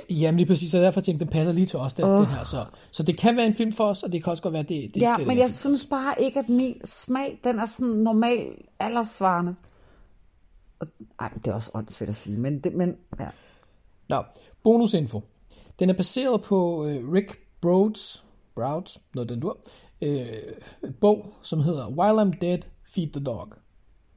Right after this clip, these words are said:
Speaker 1: Hvilket jeg slet ikke kan få til at passe sammen med plottet, men det er så noget helt andet.
Speaker 2: <laughs>
Speaker 1: Øh, og den har kostet tre millioner dollars at lave, og den har kun omsat for fire hundrede toogtyve tusind, cirka.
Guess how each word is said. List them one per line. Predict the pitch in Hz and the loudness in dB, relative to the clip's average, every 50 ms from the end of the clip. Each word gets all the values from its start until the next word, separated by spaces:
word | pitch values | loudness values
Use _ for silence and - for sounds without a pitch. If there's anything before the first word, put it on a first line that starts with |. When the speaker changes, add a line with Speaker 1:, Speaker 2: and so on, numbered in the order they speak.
| _ _ - - - | _ _ -20 -14 -10
Speaker 1:
Hvilket | - 131 127 135 127 120 | -10 -6 -4 -4 -4 -4
jeg | 123 98 110 | -4 -6 -6
slet | - - 156 | -6 -4 -4
ikke | 143 139 139 | -4 -4 -6
kan | - | -6
få | - 160 | -8 -8
til | 147 - 139 | -6 -6 -8
at | 120 | -8
passe | - 131 127 - | -6 -6 -6 -6
sammen | - 123 120 131 | -6 -8 -6 -6
med | 120 113 | -6 -6
plottet, | - 135 135 175 226 226 220 - | -4 -4 0 0 0 0 -2 -4
men | 165 143 | -4 -4
det | 151 | -4
er | |
så | - 156 | -4 -4
noget | 117 95 104 | -6 -6 -6
helt | 131 208 214 | -6 -4 -4
andet. | 165 135 151 156 - | -4 -4 -6 -8 -8
Speaker 2:
<laughs> | - - 214 - - 214 - 185 - 208 208 - 175 185 | -2 0 0 2 2 2 2 2 0 0 0 2 0 2
Speaker 1:
Øh, | 185 180 175 165 156 - | 2 2 2 2 0 0
og | - 180 | 0 2
den | 175 | 2
har | 185 | 2
kostet | 180 - 196 214 202 - 240 226 | 4 4 2 2 2 2 -2 -2
tre | - - 240 226 | 0 -2 -2 2
millioner | 226 226 160 143 220 202 139 | 4 4 6 6 6 4 4
dollars | 113 - 170 - - 208 220 214 - | 2 2 2 4 6 4 4 4 0
at | 185 151 | -4 -4
lave, | 139 147 143 160 202 247 254 | -2 0 2 2 2 2 2
og | 180 | 0
den | 160 | -2
har | 175 | -2
kun | 180 - 196 | 0 0 0
omsat | 160 147 139 - 160 156 - - | -2 -2 -2 -4 -4 -4 -6 -8
for | - 151 139 | -8 -8 -8
fire | 135 - 185 175 | -4 -2 0 0
hundrede | 165 170 147 - | 0 0 -2 -4
toogtyve | 156 139 - 135 113 | -6 -8 -8 -8 -8
tusind, | - 95 - - - - _ | -10 -12 -16 -18 -20 -20 _
cirka. | - - - 104 - - | -18 -14 -12 -12 -12 -12